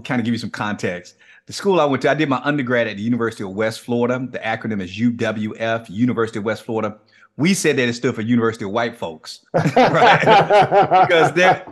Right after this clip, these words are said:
Speaker 1: there was less than five percent minorities of any race on our campus. It was
Speaker 2: Wow.
Speaker 1: all white people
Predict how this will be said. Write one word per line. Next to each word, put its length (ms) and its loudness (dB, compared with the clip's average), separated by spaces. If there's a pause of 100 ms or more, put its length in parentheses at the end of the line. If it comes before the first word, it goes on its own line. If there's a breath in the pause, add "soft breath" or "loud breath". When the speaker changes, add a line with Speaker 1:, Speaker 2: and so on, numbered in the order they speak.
Speaker 1:
there 160 4
was 160 2
less 380 2
than 180 0
five 460 0
percent 500 -4
minorities 460 2
of 160 -4 (120)
any 380 2 (160)
race 600 -4 (500)
on 120 0
our 100 2
campus. 240 -2
It 40 6
was 160 4
Speaker 2:
Wow. 140 -4
Speaker 1:
all 260 4
white 240 0
people 340 -4